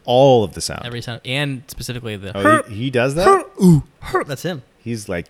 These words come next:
Speaker 1: was trying to be funny.
Speaker 2: I don't know. <laughs> I, I,
Speaker 1: He was trying to make a
Speaker 2: I
Speaker 1: funny.
Speaker 2: just always wonder, thinking, like, being in the recording studio and being like,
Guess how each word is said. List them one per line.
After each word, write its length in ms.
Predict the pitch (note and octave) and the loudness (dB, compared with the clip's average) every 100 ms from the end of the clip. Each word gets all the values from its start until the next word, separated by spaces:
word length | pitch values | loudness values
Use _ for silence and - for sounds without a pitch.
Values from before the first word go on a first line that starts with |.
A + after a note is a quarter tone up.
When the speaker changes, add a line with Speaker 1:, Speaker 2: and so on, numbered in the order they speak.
| _ - | _ -16
Speaker 1:
was 160 | F2+ - | -14 -14
trying 240 | - F2 | -12 -10
to 60 | D#2 | -10
be 80 | |
funny. 300 | C#2+ G2+ F#2+ - _ - | -10 -10 -10 -14 _ -6
Speaker 2:
I 100 | C#3 | -2
don't 180 | A#3+ B3 | 0 0
know. 120 | E3 - | -2 -4
<laughs> 60 | |
I, 200 | C3+ B2+ A#2+ | -8 -10 -8
I, 80 | C#3 | -6
Speaker 1:
He 40 | |
was 100 | C#3+ | -6
trying 220 | - C3+ B2 | -2 0 0
to 40 | |
make 180 | A#2+ A2+ | 0 -2
a 60 | |
Speaker 2:
I 20 | G#2 | 0
Speaker 1:
funny. 240 | D3 F3+ | 2 2
Speaker 2:
just 120 | F#3+ | 2
always 200 | G#3+ G#3 D3 | 0 0 0
wonder, 280 | C#3+ E3 | -4 -4
thinking, 300 | C#3 C#3+ C3+ | -6 -6 -6
like, 240 | B2 A#2 - | -8 -8 -8
being 120 | A#2+ | -8
in 40 | |
the 60 | A#2+ | -6
recording 340 | A2 B2 A#2 A2+ | -8 -8 -8 -8
studio 400 | - G#2+ G#2 G2+ | -8 -8 -8 -8
and 160 | G2+ | -10
being 160 | G#2 A2 | -12 -12
like, 140 | C3 | -8